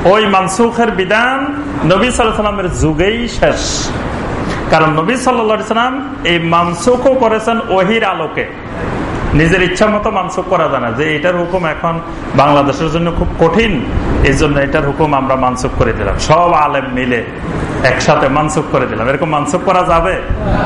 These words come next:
যাবে। এই জন্য মানসুখ নবী সাল্লাল্লাহু আলাইহি ওয়াসাল্লাম জীবিত থাকা অবস্থায় মানসুখের বিধান, নাসেখ মানসুখের বিধান বাস্তবায়ন হয়ে গেছে। যেমন নবী সাল্লাল্লাহু আলাইহি ওয়াসাল্লামের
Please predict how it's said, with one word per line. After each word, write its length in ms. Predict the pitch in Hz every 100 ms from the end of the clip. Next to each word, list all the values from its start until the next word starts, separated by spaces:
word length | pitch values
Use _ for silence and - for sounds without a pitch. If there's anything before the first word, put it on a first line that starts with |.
| - - - -
যাবে। 240 | 135 127 101 - - - - - - - - - - - 151
এই 100 | 156
জন্য 240 | 185 180
মানসুখ 680 | 247 240 185 185 - 285 320 - 196 156
নবী 200 | 175 262
সাল্লাল্লাহু 460 | - 233 214 208 202
আলাইহি 100 | 196
ওয়াসাল্লাম 300 | 208 208 190 139
জীবিত 380 | 170 175 175 180 180
থাকা 280 | 180 180 190 190
অবস্থায় 720 | 156 151 165 - - 247 262 311 - - - - - - 120
মানসুখের 760 | 131 151 147 - 226 220 208 175
বিধান, 340 | 151 160 143 123
নাসেখ 400 | 143 151 208 202
মানসুখের 500 | 180 165 170 165 151
বিধান 440 | 120 139 190 233 233
বাস্তবায়ন 560 | 190 180 202 165 165 151 147
হয়ে 180 | 151 143
গেছে। 260 | 120 - 98 - - - - - - - - - - - - - - - - - -
যেমন 360 | 120 180 220 226
নবী 220 | 202 214 262
সাল্লাল্লাহু 420 | 247 220 208 208
আলাইহি 120 | 196
ওয়াসাল্লামের 400 | 202 196 196